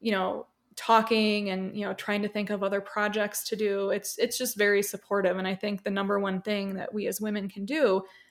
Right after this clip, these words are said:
is support each other, lift each other up. You know, a high tide sails all ships. So it, it makes sense to kinda,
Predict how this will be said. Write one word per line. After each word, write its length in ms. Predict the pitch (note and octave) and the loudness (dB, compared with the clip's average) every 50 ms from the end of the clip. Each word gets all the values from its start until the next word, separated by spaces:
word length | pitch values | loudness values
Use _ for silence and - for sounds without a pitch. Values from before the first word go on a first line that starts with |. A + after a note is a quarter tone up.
| _ - | _ 2
is 360 | - - B3 A3+ A#3 - - | 4 4 4 4 0 -2 0
support 380 | - - A3+ A3+ - A3 B3 B3+ | 2 2 2 4 6 6 6 6
each 180 | A3+ G3+ - - | 4 2 2 0
other, 240 | F#3+ F3+ F3 B2 D3+ | 0 0 0 0 0
lift 220 | F#3+ G3 G3 - | 0 -2 -2 -2
each 160 | G#3 G#3 G#3 | -4 -4 -2
other 240 | G#3+ G3 G3+ F#3+ F#3+ - | -2 0 0 0 2 2
up. 200 | G3+ F#3 F#3 - | 2 0 0 -2
You 80 | G3 F#3+ | -4 -4
know, 200 | F#3+ F#3+ F#3 F#3 | -2 -2 -2 -2
a 60 | F#3+ | -2
high 220 | F3+ - G3+ G3+ | -4 -4 -4 -4
tide 380 | G3 - - G3+ F#3+ F#3+ F#3 F#3 | -4 -4 -2 0 0 0 -2 -2
sails 360 | - - G3+ G3 F#3+ G3+ G3 | -4 -4 -2 -2 -2 -2 -2
all 140 | G3 F#3 G3 | -2 -4 -4
ships. 460 | - - B3+ A3 - - - - - _ _ _ - - _ _ _ - | -2 0 0 0 0 0 -4 -8 -10 _ _ _ -20 -20 _ _ _ -6
So 220 | - - G#3 G3+ | 0 2 4 4
it, 200 | G3+ G3+ G3 - | 6 4 4 2
it 140 | - G#3 G#3 | 2 0 2
makes 300 | G#3 G3+ G3 G3 - - | 2 0 0 0 -2 0
sense 340 | - G3 F#3+ G3+ F#3+ - - | 0 2 2 2 0 -2 -2
to 120 | - G#3 G3 | -2 -4 -4
kinda, 480 | G3+ - G3+ F#3+ F#3+ F#3 F#3 F#3 F#3 | -4 -4 -6 -4 -4 -2 -4 -4 -6